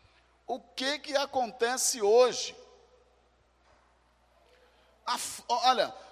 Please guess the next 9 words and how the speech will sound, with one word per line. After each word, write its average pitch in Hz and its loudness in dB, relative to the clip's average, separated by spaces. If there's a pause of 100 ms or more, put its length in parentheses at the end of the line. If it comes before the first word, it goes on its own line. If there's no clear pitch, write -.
(200)
quantas 311 0
pessoas 262 -4
estão 247 -6
morrendo 226 -4
só 285 -2
aqui 277 -8
no 262 -4
nosso 247 0
país? 220 -4